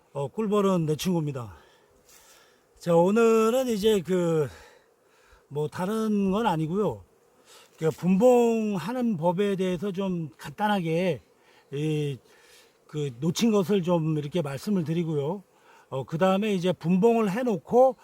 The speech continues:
그 다음 분봉 이후 관리법에 대해서 좀 여러, 초보자 여러분들께, 어, 설명을 좀 드려보고자 합니다.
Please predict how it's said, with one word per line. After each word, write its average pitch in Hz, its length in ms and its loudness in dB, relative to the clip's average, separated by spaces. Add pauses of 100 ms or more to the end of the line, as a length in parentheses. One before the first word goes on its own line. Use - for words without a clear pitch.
(240)
그 190 200 -2
다음 165 580 0 (320)
분봉 226 500 2
이후 185 460 -2
관리법에 190 800 -4
대해서 160 340 -6
좀 160 400 -4 (440)
여러, 160 320 2
초보자 208 540 0
여러분들께, 165 840 -2 (420)
어, 131 100 -6
설명을 202 460 -2
좀 156 260 -2
드려보고자 156 580 -2
합니다. 143 440 -6